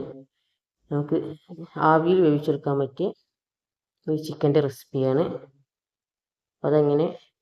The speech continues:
ഉണ്ടാക്കാൻ നോക്കാം. അപ്പോൾ അതിനായിട്ട്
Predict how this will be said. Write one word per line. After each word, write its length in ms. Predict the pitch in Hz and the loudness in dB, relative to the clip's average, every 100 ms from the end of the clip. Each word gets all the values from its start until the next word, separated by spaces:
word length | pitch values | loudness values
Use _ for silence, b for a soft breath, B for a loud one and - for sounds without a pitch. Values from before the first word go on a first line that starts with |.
| _ _ _ _ _ - | _ _ _ _ _ -8
ഉണ്ടാക്കാൻ 460 | 139 139 131 139 131 | -2 0 0 -2 -2
നോക്കാം. 400 | 127 - 143 - - _ _ _ _ _ _ _ _ _ _ _ _ _ _ _ _ _ _ _ _ _ - | -4 -4 -6 -6 -14 _ _ _ _ _ _ _ _ _ _ _ _ _ _ _ _ _ _ _ _ _ -16
അപ്പോൾ 240 | - 151 147 | -8 0 2
അതിനായിട്ട് 600 | 139 139 139 135 147 | 2 0 0 -2 -4